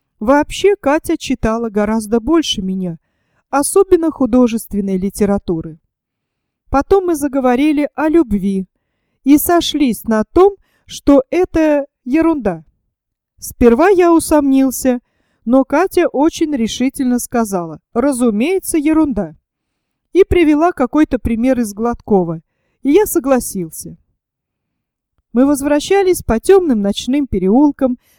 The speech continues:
таким таинственным и тихим, как будто это были не скатёрные и ножовые переулки,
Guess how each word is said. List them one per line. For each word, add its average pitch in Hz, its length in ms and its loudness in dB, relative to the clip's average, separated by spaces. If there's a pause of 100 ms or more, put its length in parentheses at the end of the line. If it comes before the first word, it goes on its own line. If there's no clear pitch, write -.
таким 330 340 0
таинственным 285 840 0
и 247 60 2
тихим, 302 460 -2
как 233 220 -2
будто 240 320 2
это 240 380 2
были 247 360 2
не 254 380 0 (360)
скатёрные 277 1000 2 (460)
и 269 100 2
ножовые 277 640 2
переулки, 240 760 0